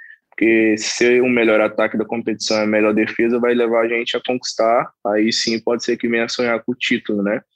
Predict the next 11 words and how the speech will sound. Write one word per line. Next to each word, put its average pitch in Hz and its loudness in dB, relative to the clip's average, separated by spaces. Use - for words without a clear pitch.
Então, 110 2
a 110 2
gente 120 0
segue 123 0
trabalhando 120 0
em 143 -2
busca 123 -2
de, 113 0
de, 101 -2
da 101 0
crescente, 107 -2